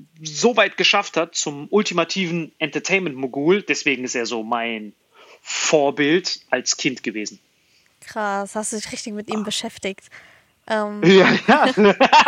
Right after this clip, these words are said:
Speaker 1: Ja, deswegen, also es war einfach random, also es hätte so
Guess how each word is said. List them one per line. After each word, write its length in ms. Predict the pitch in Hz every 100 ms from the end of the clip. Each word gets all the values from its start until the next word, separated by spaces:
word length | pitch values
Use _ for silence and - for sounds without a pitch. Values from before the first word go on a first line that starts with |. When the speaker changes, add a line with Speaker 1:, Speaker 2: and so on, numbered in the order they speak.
| 381 - 311 302 302 285 359 -
Speaker 1:
Ja, 140 | 190
deswegen, 460 | 196 180 202 277 185
also 120 | 170
es 40 |
war 80 | 180
einfach 180 | 190 185
random, 380 | 170 214 180 135
also 140 | 254
es 60 | 277
hätte 160 | -
so 280 | 147 170 156